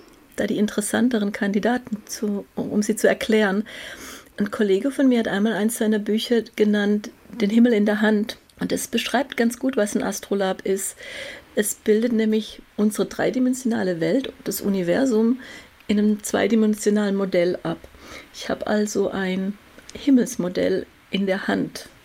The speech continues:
und kann es für verschiedene astronomische, aber auch astrologische Aufgaben nutzen. Wenn Sie sich jetzt vorstellen, es ist wieder Sommer, Sie liegen im Park, es ist Nacht und Sie haben nach oben eine freie Sicht. Und wenn Sie da schauen, dann fangen die Sterne so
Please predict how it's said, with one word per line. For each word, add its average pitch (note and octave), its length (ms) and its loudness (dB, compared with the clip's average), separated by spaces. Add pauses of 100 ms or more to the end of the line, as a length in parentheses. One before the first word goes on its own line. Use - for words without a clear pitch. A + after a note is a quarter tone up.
(140)
und G#3+ 120 -8
kann - 160 -2
es G3+ 100 -4
für F#3+ 140 -4
verschiedene A#3 720 0 (200)
astronomische, G3+ 840 -2
aber G#3 180 0
auch G#3 280 -4
astrologische G3 600 -2
Aufgaben F#3+ 380 0
nutzen. F#3+ 380 -4 (920)
Wenn G#3+ 300 0
Sie A3 80 -2
sich A3+ 120 -2
jetzt A3 160 -2
vorstellen, E3+ 600 0
es C#3+ 140 -4
ist - 200 -2 (360)
wieder D#3 220 0
Sommer, F3+ 420 2 (240)
Sie - 220 -6
liegen F3+ 420 -2 (160)
im E3 120 -4
Park, F3+ 560 -4 (260)
es - 80 -8
ist D#3+ 180 -6
Nacht F3 440 -4 (440)
und G#3 80 -2
Sie G3 140 0
haben F3+ 260 0
nach G3 180 0
oben G#3+ 260 4
eine A3 120 4
freie F#3 360 0
Sicht. - 380 -4
Und F#3+ 80 -4
wenn F#3+ 120 -2
Sie G3 60 -2
da F#3+ 120 2
schauen, A#3 360 0
dann G3+ 180 2
fangen G#3+ 480 0
die A#3+ 80 4
Sterne A3+ 380 2
so A3 260 0